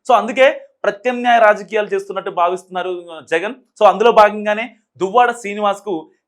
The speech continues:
గ్రీన్ సిగ్నల్ ఇచ్చినట్టు సమాచారం. కొద్ది రోజుల్లో దువ్వాడ శ్రీనివాస్పై ఉన్న సస్పెన్షన్ ఎత్తివేసి శ్రీకాకుళం జిల్లా బాధ్యతలు అప్పగిస్తారని కూడా తెలుస్తుంది. మరి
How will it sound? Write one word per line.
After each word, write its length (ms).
గ్రీన్ 340
సిగ్నల్ 260
ఇచ్చినట్టు 320
సమాచారం. 400
కొద్ది 280
రోజుల్లో 320
దువ్వాడ 280
శ్రీనివాస్పై 500
ఉన్న 100
సస్పెన్షన్ 500
ఎత్తివేసి 400
శ్రీకాకుళం 500
జిల్లా 200
బాధ్యతలు 400
అప్పగిస్తారని 540
కూడా 120
తెలుస్తుంది. 380
మరి 100